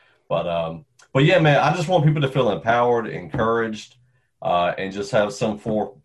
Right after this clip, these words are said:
for some form of, you know, to help build people up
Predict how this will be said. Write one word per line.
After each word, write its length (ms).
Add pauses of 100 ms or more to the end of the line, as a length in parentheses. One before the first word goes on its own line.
(120)
for 180
some 300
form 260
of, 380 (260)
you 100
know, 280 (1080)
to 100
help 280
build 240
people 300
up 160